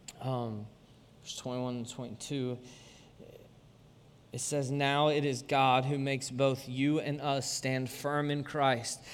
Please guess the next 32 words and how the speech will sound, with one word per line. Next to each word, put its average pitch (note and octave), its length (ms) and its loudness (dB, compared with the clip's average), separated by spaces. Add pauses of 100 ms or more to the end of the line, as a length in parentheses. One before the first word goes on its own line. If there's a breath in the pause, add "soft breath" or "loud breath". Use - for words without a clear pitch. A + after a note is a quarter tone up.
(120)
He D#3+ 160 2
anointed D#3 560 2
us. A#2+ 300 -6 (480 loud breath)
He D#3+ 160 0
set D3 300 2
his C#3 200 -2
seal," C#3+ 480 2
the D3 180 -2
Holy D3 200 2
Spirit, B2+ 440 -2 (180 loud breath)
"he D#3 100 -2
set D3 260 0
his D3 160 0
seal F3+ 460 2
of D#3 240 0
ownership D#3+ 560 0
on B2 260 -2
us. A2+ 400 -8 (380 loud breath)
And D#3 100 2
he D#3 60 4
put G3 260 4
his F3 180 6
Spirit F#3+ 340 4
in F#3 100 4
our F3+ 160 6
hearts," D#3 420 4 (160 loud breath)
tell F#3 140 4
you E3 60 6
this, B2+ 200 -2 (380 loud breath)
"as E3 240 6
a F3 100 10
deposit, D#3 1000 4